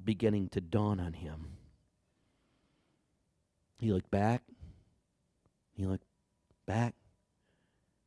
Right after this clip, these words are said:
back and forth, back and forth. And finally, he looked at Jesus and he said, "Jesus, I know this is a long shot.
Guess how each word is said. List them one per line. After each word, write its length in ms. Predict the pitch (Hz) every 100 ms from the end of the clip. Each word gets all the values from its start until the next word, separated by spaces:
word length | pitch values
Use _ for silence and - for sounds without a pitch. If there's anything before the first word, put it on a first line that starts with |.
| _ _ -
back 420 | 104 113 113 - _ _ _ _ -
and 120 | 90
forth, 420 | - 107 110 107 - - _ _ _ _ _
back 440 | - 104 110 - -
and 140 | - 87
forth. 380 | 87 82 82 - - - _ _ _ _ _ _ _ _ _ _ _ _ _ _ _ _ _ -
And 160 | 101 95
finally, 440 | 113 110 98 98
he 180 | 90 92
looked 260 | 98 92 92
at 100 | 82
Jesus 500 | 92 87 80 - 87
and 80 |
he 60 | 82
said, 260 | - 90 82 80 - - _ _ _ _ _ _ _ _ _ _ _ _ _ _ _ -
"Jesus, 360 | 101 92 90 101
I 100 | 92
know 220 | 92 90
this 180 | 104 101
is 140 | 90
a 80 | 98
long 260 | 113 104
shot. 380 | 98 - 85 82